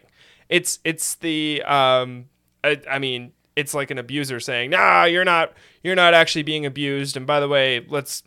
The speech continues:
you know, I'm gonna do more, right? I'm gonna make it even worse. You don't get to eat today." <laughs> Like, it's like, the, it's, it's insane that that's literally, they're saying this. I cannot believe some of the things that they,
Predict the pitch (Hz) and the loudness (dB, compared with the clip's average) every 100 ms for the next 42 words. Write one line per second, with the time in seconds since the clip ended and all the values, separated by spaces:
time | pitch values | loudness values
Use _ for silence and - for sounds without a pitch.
0 | - 151 127 107 123 143 139 139 139 127 | -10 -6 -4 -6 -6 -6 -4 -2 -2 -2
1 | 107 - _ 123 127 139 139 139 135 143 | -6 -12 _ -2 -2 -2 -4 -4 -4 -4
2 | 143 131 151 113 - 143 139 135 139 - | -4 -4 -4 -4 -10 -6 -6 -4 -6 -8
3 | 135 135 - 113 - 127 151 - - - | -10 -10 -10 -10 -10 0 0 0 -6 -12
4 | - - - - 208 - 214 - - - | -20 -8 -6 -4 -4 -2 -2 -4 -20 -20
5 | _ _ 175 214 208 190 - - - 214 | _ _ -4 -2 -2 -2 -6 -8 -4 -4
6 | 175 - 226 233 - - - 247 277 359 | -6 -6 -6 -4 -2 -2 -2 -2 0 0
7 | 160 - - _ _ _ - 190 143 196 | -2 -6 -18 _ _ _ -8 -8 -6 -6
8 | 247 - 190 226 269 254 240 180 233 - | -6 -8 -8 -6 0 0 -2 -4 -4 -4
9 | - - 262 330 254 147 113 - - - | -4 -2 -2 0 -4 -6 -10 -16 -14 -16
10 | - _ _ - - - 320 330 302 269 | -18 _ _ -16 -4 2 4 4 0 -2
11 | 233 226 175 123 120 - _ _ _ - | -6 -6 -6 -6 -8 -16 _ _ _ -6
12 | 240 262 247 - 190 180 160 160 147 147 | -2 0 0 0 -4 -4 -6 -4 -4 -2
13 | 151 | -6